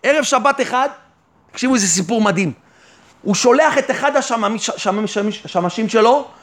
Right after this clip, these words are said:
לבית המדרש. הוא אומר לו, "שמע, תחפש לי את התלמיד שלי, רבי אהרון מקרלין." רבי אהרון מקרלין, רבי אהרון הגדול מקרלין, היה תלמיד של המגיד ממזריץ'.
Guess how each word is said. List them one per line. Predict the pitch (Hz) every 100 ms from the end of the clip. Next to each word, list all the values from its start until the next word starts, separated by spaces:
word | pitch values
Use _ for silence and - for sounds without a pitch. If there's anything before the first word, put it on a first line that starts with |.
| - - - _
לבית | 156 262 285
המדרש. | 262 233 226 - - - _ _ _ _ -
הוא | 196
אומר | 262
לו, |
"שמע, | 269 262
תחפש | 254 - 220 269 285
לי | 277
את | 214
התלמיד | - 208 220 226
שלי, | 208 220 277 - _
רבי | 160 165 220
אהרון | 254 240
מקרלין." | 214 208 180 175 - _ _ _ - 123
רבי | 151 220
אהרון | 254 254
מקרלין, | 233 220 220 220
רבי | 185
אהרון | 214 226
הגדול | 214 202 220
מקרלין, | 220 202 180 247 294 233 -
היה | 185
תלמיד | 220 220 208
של | 202
המגיד | 214 196
ממזריץ'. | 185 175 160 123 113